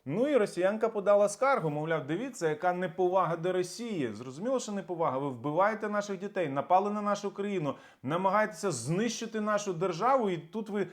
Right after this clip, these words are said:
дивуєтесь, чому неповага. І тут італійське, ну, знову ж таки, не італійське журі, вони знаходяться в Італії, журі міжнародне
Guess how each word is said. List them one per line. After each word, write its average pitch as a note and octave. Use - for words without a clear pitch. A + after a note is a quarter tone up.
дивуєтесь, E3
чому F3
неповага. D3+
І B2+
тут C#4+
італійське, E3+
ну, F3
знову F#3+
ж F3
таки, C#3+
не D3
італійське E3
журі, A2+
вони B2+
знаходяться C3+
в -
Італії, F3
журі E3
міжнародне D#3